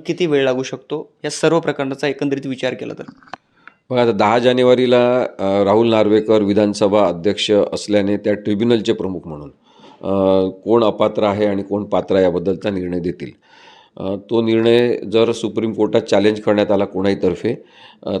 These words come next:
Speaker 2: तरी त्याच्यासाठी एक चार पाच महिन्याचा पुढचा कालावधी जाऊ शकतो, किती पण वेगवान पद्धतीने केस चालली तरी. आणि, अ, अशा परिस्थितीमध्ये सरकारचा कालावधी, अ, उरलेला जो आहे तो पूर्ण करणं,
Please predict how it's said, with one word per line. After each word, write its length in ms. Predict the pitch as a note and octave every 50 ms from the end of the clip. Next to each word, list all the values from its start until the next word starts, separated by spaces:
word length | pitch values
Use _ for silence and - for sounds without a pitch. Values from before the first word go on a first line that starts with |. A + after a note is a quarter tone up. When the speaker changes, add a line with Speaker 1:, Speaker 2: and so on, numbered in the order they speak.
| - -
Speaker 2:
तरी 220 | G#2 G#2+ A#2 B2
त्याच्यासाठी 580 | A2 - G#2 G2 G#2+ G#2+ A2 A2 G2 A2+ A2+ G#2+
एक 120 | G#2 G#2+
चार 200 | - A#2 F#2+ F#2
पाच 220 | - - A#2 A2 A2+
महिन्याचा 360 | G#2+ G2+ G2+ G2+ G2 G2 G#2+
पुढचा 320 | G#2+ A2+ G2+ F#2 - -
कालावधी 440 | - - G2 F#2+ G2 G2 F#2+ F2+ G2+
जाऊ 240 | F#2 F2 G2+ G2 G2
शकतो, 300 | F#2+ G#2 F2 D#2+ G2+ G2
किती 240 | G2+ G#2+ G2+ G#2+ G#2+
पण 180 | E2+ A#2 A2+
वेगवान 360 | G2+ F#2+ F#2+ F2 F#2 G#2 G2
पद्धतीने 420 | F2+ - F#2+ F2 F#2+ E2 - F#2 F#2
केस 280 | F2+ - F#2 F2 -
चालली 240 | - E2 E2 E2 D#2+ D#2 -
तरी. 220 | G#2 G#2 F#2 D2+ - - _ _ _ - - - - - _ _ -
आणि, 580 | D2+ F2+ G2 G#2+ G#2+ A2 A2 A2 A2+ A2+ A2 - -
अ, 260 | F#2 G2+ G2 F#2+ F#2 F2+ E2 C#2+ - -
अशा 200 | G2+ - - B2
परिस्थितीमध्ये 800 | A2+ - A2+ A2 A2+ - - A#2 G2 A2+ A2+ A2 G#2+ G#2 B2+ C3
सरकारचा 800 | - - A2 G#2+ G#2 - B2 A2 G#2+ G#2+ - A2+ A2+ A#2 B2 C3 - - - - - - - -
कालावधी, 720 | - F#2+ G#2 G#2+ A2 A2 A2+ A2 A2 A#2+ B2 B2+ B2+ - - -
अ, 40 | G2 G2 G2+ G#2 G2+ G2 -
उरलेला 380 | - G#2 G#2 G#2 A#2 A2+ A#2 A#2
जो 100 | A2 A#2
आहे 140 | A2+ G#2+ G2+
तो 40 | B2
पूर्ण 380 | A#2 - C3+ C3 C3+ C#3 C#3
करणं, 320 | C3+ - A#2 A#2 A#2 A#2+